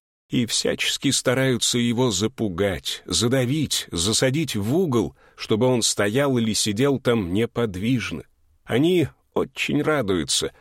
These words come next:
Вот, наконец-то перестал кричать, бегать, играть.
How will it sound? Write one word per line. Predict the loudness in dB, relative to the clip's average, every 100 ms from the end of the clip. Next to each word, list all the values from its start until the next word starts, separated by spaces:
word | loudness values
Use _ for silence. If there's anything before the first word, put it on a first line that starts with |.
| _ -4
Вот, | 0 2 2 0
наконец-то | 0 2 2 2 2 0 0
перестал | 2 2 0 2 2 2 -2 -2
кричать, | 0 0 0 2 2 0 -4
бегать, | -2 2 2 0 -2 -2
играть. | 0 2 2 0